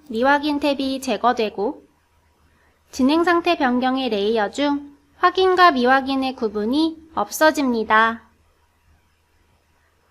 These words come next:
이때 기존에 등록된 전표 중 미확인 상태의 전표는 리스트에 표시되지 않으며 업무 설정에 기능 사용 여부에서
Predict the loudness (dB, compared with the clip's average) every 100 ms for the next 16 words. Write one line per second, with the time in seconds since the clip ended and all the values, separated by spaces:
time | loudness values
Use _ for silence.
0 | _ -10 -8 -2 -2 -2 -4 -2 0 0
1 | -2 -2 -2 -2 -4 -2 -4 -4 -4 -2
2 | -2 -4 -6 -14 _ _ 2 4 6 4
3 | 2 2 0 2 2 2 2 0 0 -2
4 | -2 -2 -2 -2 -6 -6 -4 -4 -2 -4
5 | -2 0 -2 0 0 0 -4 0 2 0
6 | -2 _ _ _ _ _ _ _ _ _
7 | _ _ _ _ _ _ -8 -4 -2 -2
8 | 0 0 0 -2 -2 -6 -12 _ _ _
9 | _ _ _ _ -4 -2 2 4 4 4
10 | 2 -2 -2 -4 -2 0 0